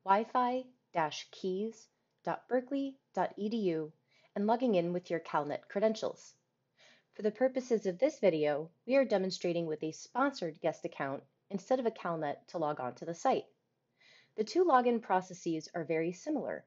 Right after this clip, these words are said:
However, with a Calnet account, you will need to complete a Calnet two-step, which is not shown in this video. Once you have successfully logged into the site, you will be taken to the Wi-Fi account management page. Click on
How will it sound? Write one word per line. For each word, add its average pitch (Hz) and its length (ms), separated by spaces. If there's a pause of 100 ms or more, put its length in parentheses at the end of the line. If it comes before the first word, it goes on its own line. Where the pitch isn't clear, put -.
(440)
However, 226 460
with 190 120
a 180 40
Calnet 269 380
account, 156 360 (100)
you 185 120
will 196 60
need 196 200
to - 60
complete 180 500
a 170 80
Calnet 247 500
two-step, - 480 (260)
which 165 160
is 156 160
not 180 240
shown 135 400 (160)
in 143 100
this 139 220
video. 120 320 (1400)
Once 330 240
you 359 60
have 294 100
successfully 226 680
logged 185 360
into 175 200
the 185 120
site, 139 360 (400)
you 226 140
will 277 80
be 262 160
taken 180 380
to 180 160
the 165 100
Wi-Fi 208 640
account 165 400 (120)
management 156 600
page. - 440 (760)
Click 294 200
on 320 140